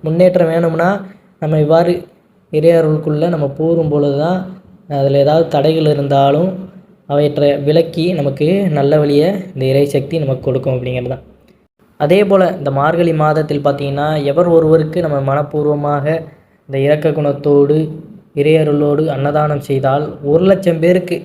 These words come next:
நம்ம ஒருவருக்கு செய்தாலே அந்த ஒரு லட்சம் பேருக்கு செய்த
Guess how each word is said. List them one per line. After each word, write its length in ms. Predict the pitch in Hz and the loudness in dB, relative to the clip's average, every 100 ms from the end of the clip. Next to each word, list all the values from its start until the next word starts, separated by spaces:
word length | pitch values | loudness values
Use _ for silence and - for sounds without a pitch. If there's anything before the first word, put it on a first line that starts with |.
| - | -6
நம்ம 160 | 139 | -2
ஒருவருக்கு 540 | 131 143 165 170 160 143 | 0 2 4 2 2 -2
செய்தாலே 420 | 160 165 170 175 | -2 2 2 2
அந்த 160 | 190 147 | 2 2
ஒரு 140 | 143 | 2
லட்சம் 280 | 160 156 151 | 0 -2 0
பேருக்கு 280 | 151 165 151 | 2 2 0
செய்த 260 | 147 147 | 0 2